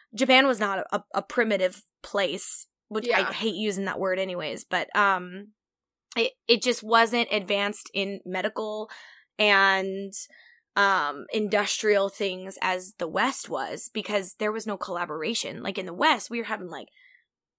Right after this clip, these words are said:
Speaker 1: hella collaboration between Western countries, but Japan is this little archipelago and it just cut itself off. And they didn't get to benefit from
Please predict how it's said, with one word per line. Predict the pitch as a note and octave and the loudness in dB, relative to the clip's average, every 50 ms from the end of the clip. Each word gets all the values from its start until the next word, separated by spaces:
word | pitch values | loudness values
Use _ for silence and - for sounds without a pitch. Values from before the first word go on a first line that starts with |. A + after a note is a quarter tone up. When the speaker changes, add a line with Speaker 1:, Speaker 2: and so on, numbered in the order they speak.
| _ _ _ - | _ _ _ -8
Speaker 1:
hella | - - C#4 C4 A#3+ A3 | -4 -2 0 0 0 0
collaboration | - - A3+ G#3 G3 G3+ F#3+ F#3+ F#3+ A3 C4 - - F#3 F3+ | -2 -4 -2 -2 0 0 0 0 0 0 -2 -2 -2 -4 -6
between | F#3 F3+ - - G3 F#3+ F#3 F#3 F#3 | -6 -8 -8 -8 -8 -8 -8 -8 -6
Western | F#3 F#3 F3+ - F#3 E3 F#3 | -8 -8 -6 -8 -8 -8 -8
countries, | F#3 - A#3+ A#3+ A#3 - G3 D3 D#3 D3 G3+ - - - - - - | -6 -4 -2 -2 -2 -2 -4 -6 -6 -6 -8 -10 -12 -16 -20 -18 -12
but | - - | -12 -10
Japan | - - G#3+ A#3+ B3+ C4 A#3+ A3 A3 G3+ - _ _ _ _ _ _ _ _ _ _ _ - | -8 -6 -4 -2 0 0 -2 -2 -4 -8 -12 _ _ _ _ _ _ _ _ _ _ _ -14
is | G3 | -14
this | G3+ G3 - - - | -14 -16 -16 -12 -6
little | A3+ A3+ A3 A3 - - | -6 -4 -4 -4 -6 -6
archipelago | F#3+ G#3 - A3+ - - A#3+ C4+ D4+ C4 G3+ F#3 F#3 F3+ F#3 | -8 -8 -8 -10 -8 -4 0 2 2 2 2 -2 -6 -6 -6
and | F#3 - F#3+ G3 | -6 -6 -6 -8
it | F#3+ - - | -10 -10 -12
just | - - - - | -12 -10 -10 -6
cut | - A3 G#3 | -4 -4 -4
itself | G#3 - - - F#3 F3+ F3+ - | -4 -4 -4 -6 -6 -6 -2 0
off. | C#4 D#4 - - - - - - - _ - - - - - - - - - _ _ _ _ | 2 4 4 2 0 -2 -6 -12 -18 _ -20 -20 -20 -20 -20 -20 -20 -20 -20 _ _ _ _
And | - G#3 G#3+ G#3 G#3 G#3 G#3 - - F#3 | 2 2 2 2 2 -2 -6 -10 -14 -8
they | F3+ - G#3+ G#3 G3 G3+ G3+ G3+ F3+ - - - _ _ _ - G#3+ F#3+ | -4 0 2 2 2 2 0 -2 -4 -6 -8 -14 _ _ _ -14 -6 -4
didn't | G#3+ G#3 G3 G#3+ G3 - | -2 -2 -2 -4 -2 -2
get | G#3 F#3+ - | -2 -2 -2
to | - A3 F#3+ | -4 -6 -6
benefit | F#3+ F#3+ G3 G3+ - - - - - | -4 -4 -6 -4 -4 -4 -6 -4 -2
from | - G3 F#3 F#3 F#3 F#3 F#3 | -2 0 0 -2 -4 -8 -10